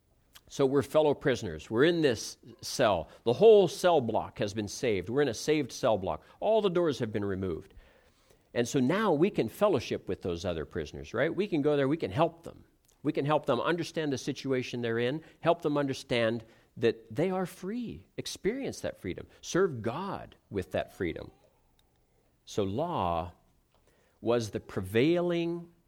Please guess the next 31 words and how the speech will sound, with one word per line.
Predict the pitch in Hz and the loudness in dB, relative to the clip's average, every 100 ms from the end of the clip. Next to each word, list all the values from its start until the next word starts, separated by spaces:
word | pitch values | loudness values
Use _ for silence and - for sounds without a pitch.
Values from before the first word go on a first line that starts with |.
| _ _ _ _ | _ _ _ _
thing | - 147 139 | -4 0 0
that | 107 - | -2 -6
functioned | - 170 160 - - 85 80 82 - _ _ _ - | -2 0 0 -2 -6 -6 -6 -8 -12 _ _ _ -8
upon | 95 - 156 156 98 78 78 98 - _ _ _ | -6 -6 -4 -2 0 -2 -6 -10 -14 _ _ _
these | 110 110 | -2 -2
Jewish | - 123 117 101 | -2 -2 -2 -4
people | - 98 - - _ _ _ - | -6 -8 -6 -14 _ _ _ -16
until | 92 - 95 | -12 -8 -8
Christ | - 90 82 - | -4 -4 -4 -8
came. | - 80 - 92 _ _ _ _ _ _ _ _ _ | -12 -12 -12 -18 _ _ _ _ _ _ _ _ _
It | - 113 | -2 0
is | 107 98 | 0 0
that | 131 160 143 117 98 - 101 | 2 4 4 4 0 -8 -6
that | 104 - | -6 -4
people | 113 101 87 | -6 -4 -6
imagine. | 85 82 82 - 71 | -4 -4 -6 -8 -12
It's | 76 | -10
that | - 127 135 | -4 -4 -4
that | - 80 | -8 -8
they | 92 82 | -4 -4
realize. | 87 87 76 76 | -4 -4 -6 -8
It's | 82 | -10
that | - 110 | -8 -6
that | 92 - | -8 -10
they | |
think | 78 85 76 | -10 -10 -12
about. | - 71 | -10 -10
It | - | -12
filled | - - 185 143 92 | -10 -2 0 0 -2
their | 82 | -6
world. | 87 147 202 87 - | -2 -2 -2 -4 -8